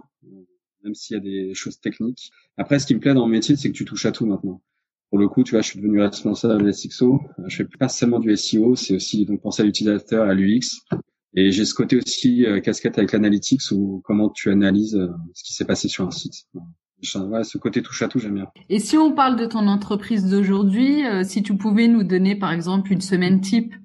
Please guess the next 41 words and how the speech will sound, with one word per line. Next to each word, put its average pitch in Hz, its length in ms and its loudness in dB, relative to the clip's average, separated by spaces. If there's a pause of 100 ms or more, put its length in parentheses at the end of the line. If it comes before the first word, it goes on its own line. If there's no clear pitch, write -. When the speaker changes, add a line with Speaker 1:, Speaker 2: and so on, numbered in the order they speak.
Speaker 2:
quelques 190 380 2
actions 185 320 2
que 190 80 -6
tu 190 120 -2
fais 185 140 -2
au 170 80 4
quotidien. 143 720 -4 (460)
Speaker 1:
Alors, 113 360 2
euh, 104 380 2
mon 117 200 4
entreprise, 131 680 -2
euh, 104 380 -2
Wamiz, 107 420 2
là, 120 140 -4
a 107 100 2
été 110 160 -2
créée 131 280 2
une 113 100 0
dizaine 127 280 2
d'années. 120 360 2 (260)
On 110 160 -12
est, 110 140 -4
euh, 110 100 0
spécialiste 123 540 0
sur 107 100 -2
les 101 80 -2
animaux 117 300 0
domestiques. 107 580 -2
Et 117 100 2
une 127 120 4
semaine 175 480 4 (160)
type, - 400 0 (260)
euh, 123 160 2
chez - 180 0
Wamiz, 131 560 4
euh, 107 920 0
ça - 180 -6
va 113 100 0
être 120 100 -2
assez 139 220 2
simple. 180 1160 0